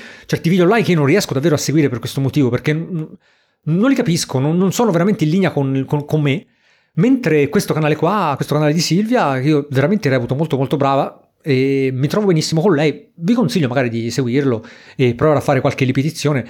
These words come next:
Se andate nei video vecchi, quelli di qualche tempo fa, ci sono cose anche abbastanza più, eh, più, più, più, più pesanti, no? Di Pilates più avanzato, perché ovviamente se siete, eh, molto allenati, magari alcuni possono sembrare un po' leggeri, anche se, insomma, fare il Pilates bene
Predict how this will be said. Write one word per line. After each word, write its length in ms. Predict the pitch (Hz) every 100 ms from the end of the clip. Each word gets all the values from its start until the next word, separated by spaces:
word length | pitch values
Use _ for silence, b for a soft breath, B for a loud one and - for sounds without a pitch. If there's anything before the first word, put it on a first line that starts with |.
| B B
Se 160 | - 160
andate 600 | 147 165 202 196 165 -
nei 200 | 151 147
video 260 | 143 185 151
vecchi, 480 | 165 165 - 190 233 B B B _ _ _ _ _
quelli 220 | 139 127
di 80 | 123
qualche 260 | 139 -
tempo 280 | 143 143 185
fa, 280 | 170 156 175
ci 100 | -
sono 180 | - 131
cose 380 | 135 139 131 -
anche 240 | 147 143
abbastanza 420 | 135 135 143 -
più, 380 | - 131 123 123 120 B B B
eh, 180 | 131 123
più, 160 | 139
più, 320 | 139 135 127 120
più, 100 | -
più 140 | - 135
pesanti, 400 | 131 151 156 127
no? 160 | 147
Di 80 | 127
Pilates 380 | 135 127 117 -
più 100 | 131
avanzato, 440 | 120 120 147 -
perché 200 | - -
ovviamente 260 | 117 139 123
se 140 | 107
siete, 500 | 110 - 127 123 120 B B B
eh, 100 | 147
molto 320 | 156 151 -
allenati, 460 | 131 131 127 123 131
magari 260 | 117 131 120
alcuni 240 | 117 135
possono 260 | 117 - 110
sembrare 300 | 120 117 117
un 100 | 120
po' 120 | 127
leggeri, 400 | 117 113 127 110
anche 260 | 135 120
se, 120 | 120 117
insomma, 280 | 101 117
fare 200 | - 117
il 80 | 113
Pilates 360 | 113 117 113 -
bene 360 | 120 117 107